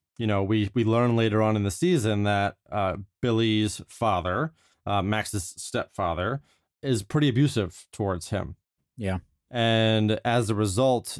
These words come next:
Speaker 1: and like I said, like I said, we're gonna get into this more in detail as we approach that, that part of the season, but, you know, this, this imbalance is created. And I think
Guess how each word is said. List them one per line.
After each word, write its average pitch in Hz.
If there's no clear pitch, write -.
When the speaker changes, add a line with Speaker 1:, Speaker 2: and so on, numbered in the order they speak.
Speaker 1:
and 113
like 107
I 101
said, 104
like 92
I 104
said, 101
we're 98
gonna 101
get 101
into 98
this 95
more 101
in 95
detail 107
as 98
we 98
approach 104
that, 98
that 110
part 107
of 95
the 95
season, 107
but, 98
you 117
know, 117
this, 117
this 120
imbalance 123
is 104
created. 90
And 101
I 101
think 107